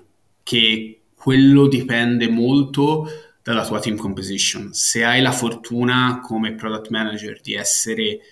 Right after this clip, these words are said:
eh, aiutato da T P M o program manager, T P M è technical program manager, eh, questa è una cosa che ha un impatto minore, ma se sei da solo, come spesso capita,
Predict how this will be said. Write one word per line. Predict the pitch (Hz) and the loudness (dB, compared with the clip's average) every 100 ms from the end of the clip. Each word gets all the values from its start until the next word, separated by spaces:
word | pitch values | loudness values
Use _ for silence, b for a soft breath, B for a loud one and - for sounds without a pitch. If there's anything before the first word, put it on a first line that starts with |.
| b b _ | b b _
eh, | 101 95 - | -6 -4 -2
aiutato | 107 110 104 131 131 - 98 - - _ - | -2 -2 -2 0 0 -2 -6 -10 -14 _ -8
da | 104 98 98 101 - - - - | -4 -4 -4 -8 -12 -16 -20 -12
T | - | -10
P | - 113 | 2 2
M | 117 104 101 107 - | 4 0 -4 -8 -12
o | 113 107 101 | -8 -8 -8
program | - 127 117 107 | -4 -2 0 0
manager, | 127 110 - - | 0 0 -4 -10
T | - | -8
P | 113 | -4
M | 113 | -2
è | 104 | -4
technical | - 104 104 101 | -8 -10 -8 -10
program | - 101 101 | -10 -10 -8
manager, | 104 98 - - _ b b b _ _ _ _ _ _ _ _ _ | -6 -6 -8 -12 _ b b b _ _ _ _ _ _ _ _ _
eh, | 123 120 117 113 110 110 - | 0 2 2 2 0 -2 -4
questa | 131 127 | -2 0
è | 120 | 0
una | 110 | -2
cosa | 113 110 | -4 -4
che | |
ha | 107 | -6
un | |
impatto | 104 - - 107 | -6 -8 -10 -8
minore, | 107 117 165 202 - - _ _ _ _ _ _ _ - | -6 0 0 0 -6 -20 _ _ _ _ _ _ _ 0
ma | 135 | 2
se | - | 4
sei | - 117 | 2 0
da | 110 | 2
solo, | - 104 107 117 - | 0 0 -4 -6 -10
come | - 107 | -14 -12
spesso | - - - | -8 -4 -4
capita, | - 110 120 110 120 B | -4 -10 -10 -10 -10 B